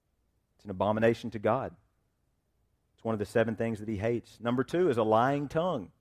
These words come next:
Verse seventeen. Haughty eyes, a lying tongue. A lying tongue is antithetical to the nature of God. John fourteen six, Jesus said, "I am the way, the truth."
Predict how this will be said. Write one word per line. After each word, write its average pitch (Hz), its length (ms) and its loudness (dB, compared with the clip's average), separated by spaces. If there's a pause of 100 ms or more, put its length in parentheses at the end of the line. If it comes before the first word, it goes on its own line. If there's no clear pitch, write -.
(120)
Verse 117 200 -2
seventeen. 143 600 0 (880)
Haughty 156 380 4
eyes, 143 360 4
a 104 100 -2
lying 151 640 2
tongue. 143 480 -4 (720)
A 110 80 0
lying 151 360 6
tongue 180 520 -2
is 110 160 -6
antithetical 143 680 0
to - 100 -12
the 117 80 -2
nature 127 440 0
of 110 200 -2
God. 104 380 -2 (300)
John 131 220 4
fourteen 170 420 -4
six, 170 300 0
Jesus 139 300 -2
said, 139 160 6
"I 143 180 6
am 156 140 2
the 127 100 2
way, 160 440 6
the 147 420 8 (300)
truth." 196 580 2